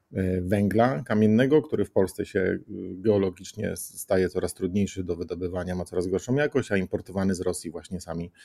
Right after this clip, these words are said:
e, w-, wstrzymaliśmy. Więc ta sytuacja, e, nie jest ciekawa i tych zaniedbań wieloletnich zarówno na gruncie prawnym, inwestycyjnym, jak i, ja-, jak i też technologicznym i integracji sieci przede wszystkim,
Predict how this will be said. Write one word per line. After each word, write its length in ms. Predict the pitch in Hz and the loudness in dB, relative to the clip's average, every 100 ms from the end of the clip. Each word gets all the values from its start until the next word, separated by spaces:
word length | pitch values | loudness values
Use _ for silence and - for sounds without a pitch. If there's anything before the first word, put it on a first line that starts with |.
| - - - - - | -20 -20 -20 -20 -4
e, 40 | 98 95 95 95 95 95 92 | 0 2 4 4 4 4 0
w-, 300 | - 101 95 | 0 0 0
wstrzymaliśmy. 760 | - - 104 92 82 - - - _ - - _ _ | -2 -2 0 0 -2 -8 -12 -16 _ -20 -20 _ _
Więc 180 | 123 120 | 4 4
ta 100 | 131 | 4
sytuacja, 680 | 127 127 123 123 120 113 117 | 4 4 4 4 4 4 4
e, 200 | 117 110 | 6 6
nie 180 | 117 120 | 6 4
jest 120 | 117 | 2
ciekawa 500 | 113 104 113 143 160 | 0 2 2 2 2
i 100 | 135 | 2
tych 180 | 139 131 | 4 6
zaniedbań 560 | 123 127 147 127 127 | 8 8 6 6 6
wieloletnich 600 | 123 117 117 123 123 110 | 6 6 6 4 2 0
zarówno 300 | 104 107 107 | 4 4 4
na 120 | 107 104 | 2 2
gruncie 300 | 107 107 95 | 2 -2 0
prawnym, 440 | 120 117 110 107 | 2 4 4 0
inwestycyjnym, 840 | 104 101 - 98 113 110 104 104 | 0 -4 -10 -4 0 2 0 0
jak 280 | 98 - - | -2 -6 -6
i, 300 | 98 95 95 | -4 -2 -4
ja-, 160 | 104 101 - | -2 -4 0
jak 260 | 101 - | -2 -2
i 60 | 101 | -4
też 200 | 95 - | -4 -6
technologicznym 840 | 98 - 95 90 92 - 98 92 | -8 -4 -4 -4 -8 -8 -4 -4
i 120 | 92 92 | -6 -6
integracji 500 | 95 98 90 - 98 | -6 -2 -2 -2 -2
sieci 300 | 107 - 87 | -2 -2 -8
przede 220 | 95 95 | -6 -6
wszystkim, 400 | - 98 131 | -8 -6 -2